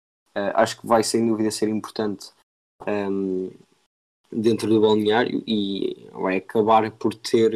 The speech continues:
al-, alguma importância também depois no jogo, mas a verdade é que na época passada fez apenas quatro jogos pelo Lille,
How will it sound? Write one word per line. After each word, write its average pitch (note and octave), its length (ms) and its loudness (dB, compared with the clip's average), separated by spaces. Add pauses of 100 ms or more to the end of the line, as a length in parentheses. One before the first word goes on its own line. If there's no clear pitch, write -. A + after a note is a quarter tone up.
(160)
al-, A2 260 2
alguma A2 580 2
importância A2+ 540 -2
também A#2 360 2
depois A2+ 260 2
no A2+ 120 2
jogo, A#2 300 2 (640)
mas A2 160 4
a A#2 40 6
verdade A2+ 300 4
é - 20 0
que A#2 120 -2
na A#2 60 6
época A2+ 260 0
passada A2+ 500 0
fez A2 220 -2
apenas A2+ 400 0
quatro G#2+ 360 -2
jogos G#2+ 300 -2
pelo G#2+ 380 0
Lille, C3+ 280 0